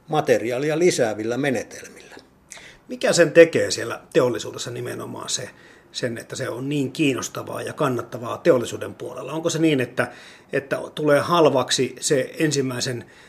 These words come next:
Speaker 2: ö, mal-, mallikappaleen tai muutamien mallikappaleiden tekeminen, ettei tarvii säätää kokonaista tehdassalia ja tehdä isompia määriä ja koekappaleita?
Speaker 1: No tässä on ihan, ö, tuota, tässä on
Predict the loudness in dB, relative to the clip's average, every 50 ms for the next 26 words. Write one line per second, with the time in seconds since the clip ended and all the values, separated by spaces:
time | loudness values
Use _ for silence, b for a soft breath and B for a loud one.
0 | B B -6 -6 -6 -6 -6 -10 -10 -14 -18 -20 -20 -20 -18 -16 -14 -14 -12 -12
1 | -12 -10 -4 0 2 4 4 4 4 2 0 2 2 2 2 2 0 -2 -4 -4
2 | -4 -6 -6 -4 -2 -2 0 2 2 2 2 2 2 0 0 0 0 0 0 0
3 | -2 -2 -4 -6 -8 -8 -6 -6 -6 -6 -6 -6 -4 0 0 0 2 0 0 -2
4 | -2 -8 -8 -6 -8 -6 -4 -4 -4 -4 -4 -6 -6 -8 B B B B 0 2
5 | 2 2 0 -2 -4 -6 -4 -4 -4 -4 -4 -4 -6 -6 -6 -6 -4 -2 -2 0
6 | 0 -2 -2 0 2 4 4 4 4 4 2 0 -2 -4 -6 -6 -6 -8 B B
7 | B B B B B -4 -2 -2 -2 -2 -2 -2 -2 -2 -4 -6 -8 -8 -8 -8
8 | -10 -12 -12 -10 -10 -10 -10 -12 -12 -14 -16 -18 -20 -20 -20 -20 -20 -8 -4 -4
9 | -4 -4 -6 -10 -12 -10 -10 -12 -10 -10 -12 -14 -16 -18 _ _ B B B B
10 | B B B B B B B _ -4 -2 -2 2 2 2 2 2 2 2 2 2
11 | 2 2 2 2 2 2 0 -2 -4 -4 -4 -2 -2 -2 -4 -6 -8 -10 -10 -10
12 | -12 -14 -12 -6 -2 0 0 0 0 0 -2 -2 -2 -6 -8 -4 -4 -2 0 0
13 | -2 -2 -2 -6 -12